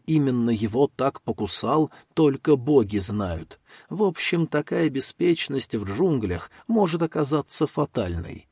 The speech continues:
Иногда даже смерть по сравнению с таким происшествием покажется благословением. Посмотрев в лицо Паньзы, я понял,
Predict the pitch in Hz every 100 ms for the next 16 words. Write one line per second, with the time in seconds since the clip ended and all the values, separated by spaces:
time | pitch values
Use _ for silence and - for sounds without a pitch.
0 | _ _ - 107 104 104 131 123 127 120
1 | 123 - - - - 117 139 131 101 -
2 | - 120 - 120 110 143 135 123 117 -
3 | 98 151 143 - 101 - 95 - - 95
4 | 82 87 - - - 165 113 107 113 -
5 | 127 113 - 139 147 135 123 - 123 110
6 | 95 85 76 65 - _ _ _ _ _
7 | _ _ _ - 110 127 135 196 214 185
8 | 165 170 - 196 180 151 135 113 117 190
9 | 160 - - 190 190 180